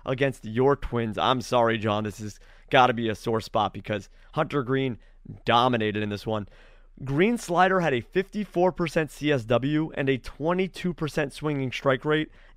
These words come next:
in this one as he dominated the Twins. Nick mentioned that his pitch separation wasn't nearly as good as in his previous starts, but it didn't matter since the movement on his pitches were incredible. It will be extremely interesting to see where Green goes in drafts next season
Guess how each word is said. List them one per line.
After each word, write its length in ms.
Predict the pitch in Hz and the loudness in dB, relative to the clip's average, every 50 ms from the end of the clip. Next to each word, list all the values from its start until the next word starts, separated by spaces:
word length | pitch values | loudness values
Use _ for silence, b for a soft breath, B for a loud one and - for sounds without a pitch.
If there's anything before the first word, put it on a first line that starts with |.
| - | -2
in 140 | - 175 170 | 0 0 2
this 180 | 160 165 - - | 0 -2 -2 -2
one 180 | 135 139 131 | 0 0 0
as 100 | 127 127 | 0 0
he 100 | 113 117 | -2 -4
dominated 640 | 113 110 - - 131 131 131 131 127 117 113 110 107 107 | -6 -6 0 2 2 4 4 2 0 0 -2 -2 -2 -4
the 40 | |
Twins. 440 | 110 - - 117 107 101 101 101 - b b b b b b - | -8 -6 -6 -6 -6 -6 -6 -8 -12 b b b b b b 2
Nick 200 | 160 202 196 - | 4 4 4 4
mentioned 320 | 156 165 170 - 196 175 | 0 -2 0 0 0 2
that 80 | 160 139 | 2 2
his 120 | 127 - | 0 -2
pitch 260 | - - 147 135 - | -4 -6 -6 -4 -2
separation 560 | - 180 - 151 151 147 147 - - 135 127 | -4 -4 -2 -2 -2 -2 -2 -4 -4 -6 -4
wasn't 300 | 110 131 160 143 190 110 | -2 -2 -2 -2 -2 -4
nearly 500 | 123 135 131 127 131 147 165 160 156 147 | -2 -2 0 2 2 2 0 0 2 2
as 140 | 143 131 113 | 0 0 0
good 180 | 110 131 131 139 | 2 2 2 2
as 100 | 143 123 | 2 0
in 60 | 127 | -2
his 140 | 127 101 - | -4 -6 -8
previous 400 | - - 127 127 135 156 170 - | -8 -6 -6 -4 -4 -4 -6 -6
starts, 360 | - - 202 214 220 - - b b b b b b b - | -4 -2 -2 -2 -2 -6 -10 b b b b b b b -4
but 100 | - 226 | -2 -2
it 80 | 196 | 0
didn't 240 | 147 208 262 240 - | 2 0 0 0 -4
matter 400 | 143 123 127 135 160 156 127 - | -4 0 2 4 4 4 2 -2
since 220 | - - 135 131 | -4 -8 -10 -8
the 60 | - 143 | -6 -4
movement 320 | 143 143 160 160 175 156 | -2 -2 0 0 0 0
on 80 | 151 139 | -2 -2
his 100 | 127 - | -4 -2
pitches 340 | - 147 143 - 151 135 | -4 -4 -4 -4 -6 -6
were 280 | 120 117 127 131 127 127 b b | -4 -2 -2 -2 -2 -4 b b
incredible. 800 | b - 156 139 - - - - 139 135 135 127 117 - - - - b b b b b b | b -12 -12 -10 -12 -14 -8 0 2 4 4 4 2 -2 -6 -10 -14 b b b b b b
It 100 | - 180 | 4 4
will 100 | 202 214 | 4 4
be 160 | 175 190 190 | 2 0 -2
extremely 840 | 165 - - - - - - 165 202 233 240 220 175 156 127 123 | -2 -2 -6 -8 -8 -8 -4 0 2 4 4 4 4 2 0 0
interesting 460 | - 139 127 123 117 - - 120 110 107 | -2 -2 -2 -2 -4 -4 -4 -4 -2 -2
to 60 | 107 | -4
see 180 | - - 139 | -4 -4 -4
where 320 | 139 131 123 147 170 190 180 | -4 0 2 4 4 4 4
Green 280 | 147 165 180 180 170 | 4 2 2 2 2
goes 240 | 147 147 147 156 147 | 4 2 2 2 2
in 100 | 143 143 | -2 -4
drafts 380 | 113 120 127 135 135 127 - - | -2 0 2 2 2 0 -4 -8
next 440 | - 113 107 110 123 139 - - - | -8 -4 0 0 0 0 -2 -8 -8
season 400 | 175 180 175 165 202 208 208 | -6 -6 -4 -2 -2 -4 -4